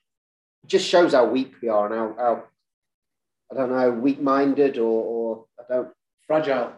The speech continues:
Speaker 1: Fragile, yeah, it's probably the right word. It just, as soon as, in fact, I would say before they scored, it felt like they could get a draw in that game.
Speaker 2: Yeah.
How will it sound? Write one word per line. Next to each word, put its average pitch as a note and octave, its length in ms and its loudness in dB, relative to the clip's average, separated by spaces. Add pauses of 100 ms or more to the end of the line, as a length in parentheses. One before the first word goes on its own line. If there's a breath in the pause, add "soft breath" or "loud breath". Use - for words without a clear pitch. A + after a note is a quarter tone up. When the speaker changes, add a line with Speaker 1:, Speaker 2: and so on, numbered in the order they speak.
Speaker 1:
Fragile, D3+ 360 4
yeah, C3+ 100 6
it's B2+ 180 -4 (200)
probably A#2+ 220 -8
the A#2 60 -4
right A#2 240 0
word. A#2 360 -2
It G2 100 -14
just, C#3 260 -14
as - 160 -14
soon G#3+ 180 4
as, - 200 -4 (420)
in - 120 -12
fact, E3+ 240 -4
I - 20 2
would D#3+ 140 -4
say C3+ 220 -2
before D#3 880 -2
they A2+ 160 -4
scored, G#2+ 560 -10
it A#2+ 200 -16
felt A2 200 -4
like G#2+ 240 -6
they G2+ 100 -12
could - 220 -20
get G2+ 140 -10
a - 60 -20
draw G2 200 -10
in G2 160 -12
that - 160 -18
game. G2 180 -16 (160)
Speaker 2:
Yeah. A2+ 160 -12